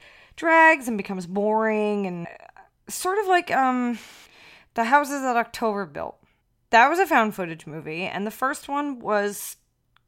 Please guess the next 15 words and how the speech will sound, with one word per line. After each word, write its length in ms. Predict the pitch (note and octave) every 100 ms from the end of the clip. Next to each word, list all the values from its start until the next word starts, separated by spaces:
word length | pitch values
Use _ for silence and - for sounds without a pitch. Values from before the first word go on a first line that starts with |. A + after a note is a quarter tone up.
| _ _ _ _ F3+ - -
creepy 640 | C#4+ C#4 - A#3 A3+ B3+
for 260 | - - B3
me, 420 | A3 F#3+ F#3+ G3
and 120 | G3
it 100 | -
was 100 | G3
hard, 220 | F3 F3
uh, 160 | - E3+ - -
you 160 | F3+ G3+
know, 260 | F3 F3+ - - _
haunted 320 | G#3+ A3 A3+
house 240 | G#3 G3+ G3+
aside, 560 | - F3+ F3 F#3 G3+ - - _ -
that 200 | F#3 G#3+
movie 400 | G3+ F#3+ G3+